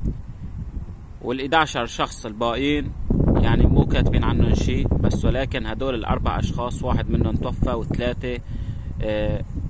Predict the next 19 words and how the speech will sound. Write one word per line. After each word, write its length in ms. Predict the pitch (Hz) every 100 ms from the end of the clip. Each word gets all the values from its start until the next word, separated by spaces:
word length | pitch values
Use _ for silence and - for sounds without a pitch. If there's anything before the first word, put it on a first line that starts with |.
| -
مصابين 800 | 110 - 113 113 - - - -
إصابات 600 | - 113 - - - - - - - - -
خطيرة. 460 | - 120 123 107 - - - - - - - - - - - - - -
هذا 280 | - 143 139
هو 240 | 123 143 135
الخبر 320 | - 127 139
الأول. 400 | 127 120 98 85 - - - - - - - - - - - - - - - - - - -
ومنجي 340 | 120 131 170 170
على 80 | 135
الخبر 300 | 143 147 139
الثاني. 600 | - 143 143 135 135 - - - -
آه، 300 | 113 107 107
الخبر 360 | 110 - 143 143
الثاني 360 | - 147 143
بيقول 580 | 131 127 117 117 - - - -
اليونان، 640 | 113 110 120 123 143 143 143 - - - - -
آه، 340 | 104 104 110
نشرت 480 | 110 143 - 120 - - -
تقرير 540 | 120 - 131 139 139